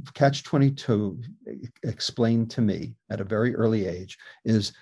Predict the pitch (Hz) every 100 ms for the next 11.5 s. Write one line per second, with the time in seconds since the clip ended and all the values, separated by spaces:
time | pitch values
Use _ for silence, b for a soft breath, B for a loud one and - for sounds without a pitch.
0 | b - 117 - 120 131 127 110 104 -
1 | 101 101 - 95 92 110 104 107 - 50
2 | - - - _ _ _ _ _ _ _
3 | _ 117 110 104 104 101 - - - 151
4 | 165 - 151 - 123 117 - 110 104 101
5 | b b b _ - 110 120 117 117 -
6 | 107 98 - 98 90 - b b - 104
7 | 92 B B 120 117 120 104 - - 110
8 | 98 95 - 98 - 87 82 _ _ _
9 | _ _ _ _ _ _ - 113 110 101
10 | 101 - _ - 107 101 110 113 - -
11 | - - 101 -